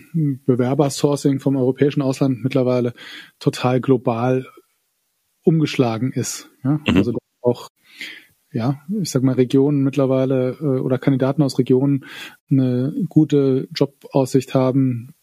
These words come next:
Speaker 1: die vor zwei Jahren noch gar keine gehabt hätten.
Speaker 2: Ja.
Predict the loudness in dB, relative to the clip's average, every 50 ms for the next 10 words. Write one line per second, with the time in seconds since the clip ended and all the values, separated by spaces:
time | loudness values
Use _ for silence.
0 | -2 -2 -2 0 0 -2 0 0 0 0 0 0 0 0 0 -2 -2 -2 -4 -4
1 | -2 -2 -2 -2 -2 -2 -4 -6 -8 -10 -12 -12 -12 -12 -12 -16 -16 _ _ _
2 | _ _ _ _ -8 -8 -8 -8